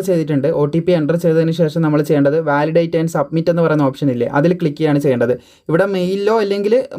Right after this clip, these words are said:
മൊബൈലിലോ ഉള്ളത് മതി, മൊബൈലിലുള്ളതാണ് കേട്ടോ ഇവിടെ കൊടുക്കുന്നത്. അപ്പോൾ മൊബൈലിലുള്ളത് കൊടുത്തിട്ട് validate and submit എന്നുള്ള കൊടുത്തു കഴിഞ്ഞാൽ നമുക്കിത് വാലിഡേറ്റ് ആയിട്ട് ലഭിക്കുന്നതായിരിക്കും. ഈ ഉദ്യോഗാർത്ഥിൻ്റെ ഇപ്പോൾ ടൈം പോയിക്കൊണ്ടിരിക്കുന്നുണ്ട്, അതിന് മുമ്പ് എന്ത് ചെയ്യണം, ഇത് സബ്മിറ്റ് ചെയ്യേണ്ടതായിട്ടുണ്ട്. അപ്പോൾ അത് ഞാൻ സബ്മിറ്റ് ചെയ്യാൻ പോകുന്നതാണ്.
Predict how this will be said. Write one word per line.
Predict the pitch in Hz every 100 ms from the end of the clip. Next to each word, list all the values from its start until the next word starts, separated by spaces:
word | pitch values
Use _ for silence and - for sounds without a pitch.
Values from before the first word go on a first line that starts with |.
| 175
മൊബൈലിലോ | 170 196 196 196
ഉള്ളത് | 190 185
മതി, | 165 135 143
മൊബൈലിലുള്ളതാണ് | 147 165 180 185 175 165
കേട്ടോ | 147 139
ഇവിടെ | 139
കൊടുക്കുന്നത്. | 139 135 131 120 123
അപ്പോൾ | 165 165
മൊബൈലിലുള്ളത് | 151 147 190 202 196 190
കൊടുത്തിട്ട് | 185 170 170 233 - _ _ 151
validate | 156 180 185 175 185
and | 185
submit | 175 160 170
എന്നുള്ള | 180 180 180
കൊടുത്തു | 175 165 185
കഴിഞ്ഞാൽ | 185 180 185 233
നമുക്കിത് | 220 226 220 202
വാലിഡേറ്റ് | 196 202 208 202
ആയിട്ട് | 190 196 190
ലഭിക്കുന്നതായിരിക്കും. | 170 180 175 147 131 135 160
ഈ | 151
ഉദ്യോഗാർത്ഥിൻ്റെ | 160 165 160 170 165
ഇപ്പോൾ | 170 170 165 165
ടൈം | 151 165 175
പോയിക്കൊണ്ടിരിക്കുന്നുണ്ട്, | 165 170 160 156 151 160 156
അതിന് | 156 180
മുമ്പ് | 170 165
എന്ത് | 156
ചെയ്യണം, | 147 143 - - _
ഇത് | 196 208
സബ്മിറ്റ് | 254 180 180
ചെയ്യേണ്ടതായിട്ടുണ്ട്. | 160 143 135 123 -
അപ്പോൾ | 147 175
അത് | 180
ഞാൻ | 190 190
സബ്മിറ്റ് | 175 170 175
ചെയ്യാൻ | 165
പോകുന്നതാണ്. | 151 139